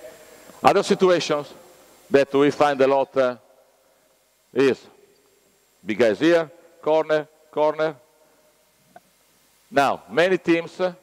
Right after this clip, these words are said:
regular, okay? Many teams, uh, begin, uh, with a pass to the big guy here, okay? The guard move here, and you follow here,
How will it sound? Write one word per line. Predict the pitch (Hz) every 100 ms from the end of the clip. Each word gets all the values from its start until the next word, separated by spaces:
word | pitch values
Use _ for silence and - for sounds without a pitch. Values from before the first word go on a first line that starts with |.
| _ _ _ _ _ _
regular, | 104 101 80 76 _ _ _ _ _
okay? | - 131 143 - _ _ _ _ _ _ _ _ _ _ _ _ _ _ -
Many | 135 139
teams, | 156 160 151 170
uh, | 160 - - - 104
begin, | 117 135 143 139
uh, | 131 123 _ _ _ _ _ _ _ _ _ _ _ _ _ _ _ _ _ _ _ _
with | 104 98
a | 104 95 -
pass | 139 143 -
to | 135 120 104 _ _ -
the | 110
big | 92 98
guy | 107 92
here, | 98 139 160 160 _ _ _ _ _ _ _ _ _ _ _ _ _ _ -
okay? | - 113 120 - _ _ _ -
The | 107
guard | 101 131 123 101 95 -
move | 110 127 87 -
here, | 107 123 151 170 _ _ _ _ _ _ -
and | 110
you | 117
follow | - 120 101
here, | 107 127 156